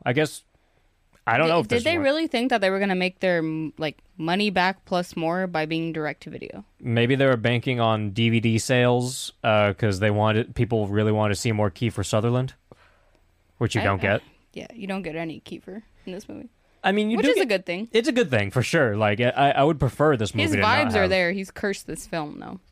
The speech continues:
Speaker 1: I
Speaker 2: tell
Speaker 1: mean,
Speaker 2: you
Speaker 1: the
Speaker 2: that.
Speaker 1: main guy feels like Kiefer Sutherland, and also, I wanna start this off by saying, how the fuck does this movie tie into the first one, aside from
Speaker 2: It
Speaker 1: the fact
Speaker 2: doesn't.
Speaker 1: that mirrors exist?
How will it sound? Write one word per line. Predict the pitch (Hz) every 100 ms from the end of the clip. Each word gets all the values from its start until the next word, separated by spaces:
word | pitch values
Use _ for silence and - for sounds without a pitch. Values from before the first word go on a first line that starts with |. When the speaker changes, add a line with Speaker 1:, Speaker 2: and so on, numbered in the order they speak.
| -
Speaker 1:
I | 165
Speaker 2:
tell |
Speaker 1:
mean, | 156
Speaker 2:
you | 151
Speaker 1:
the |
Speaker 2:
that. | 156
Speaker 1:
main | 185 185
guy | 156
feels | 139 - 143 170 107
like | 98 95
Kiefer | 120 104
Sutherland, | 101 110 113 123
and | 160
also, | 190 208 233 214 - - _ - _ _ _ _
I | -
wanna | 294 349
start | - 175
this | 147
off | 139 135
by | 135
saying, | - 127 123
how | 107 147
the | 196
fuck | - 160 -
does | 143
this | 127
movie | 120 123 127
tie | - 113
into | 117 117
the | 95
first | - 107 -
one, | 92 95 - _ _ _ -
aside | 127 139 131
from |
Speaker 2:
It | 131
Speaker 1:
the | 117
fact | 101
Speaker 2:
doesn't. | 120 104
Speaker 1:
that | 127 113
mirrors | 107 113 117 120 110 101
exist? | 85 101 92 -